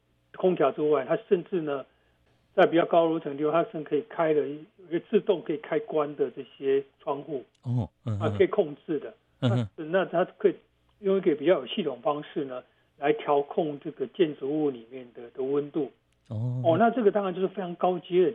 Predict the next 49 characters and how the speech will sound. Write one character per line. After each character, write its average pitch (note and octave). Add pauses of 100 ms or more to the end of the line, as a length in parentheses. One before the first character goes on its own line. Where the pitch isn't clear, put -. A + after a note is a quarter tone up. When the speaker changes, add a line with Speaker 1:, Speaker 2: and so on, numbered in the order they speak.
(100)
Speaker 1:
建 D3
筑 B2
的 C3
设 -
计 D#3
啦。 A2+ (140)
Speaker 2:
嗯 A#2+
哼 A2+
哼。 A2
Speaker 1:
一 -
般 F3+
的 D3+
城 D3
市， D#3+ (320)
一 G3
般 F3+
的 F3
建 E3+
筑 C#3+
设 E3
计 D3
是 F3+
没 C#3+
有 D#3
这 -
些 D3 (420)
系 F#3+
统 A#2+ (120)
的。 A#2 (200)
Speaker 2:
嗯 G#2+
哼 G#2+
哼。 D#3
Speaker 1:
哦， C#3+
那 E3
是 F#3 (140)
整 D3
个 C#3
就 D3+
是 C#3 (380)
一 E3
个 C#3
很 -
中 F3
央 E3
系 F#3+
统 B2
来 C#3+
控 C#3
制 C3+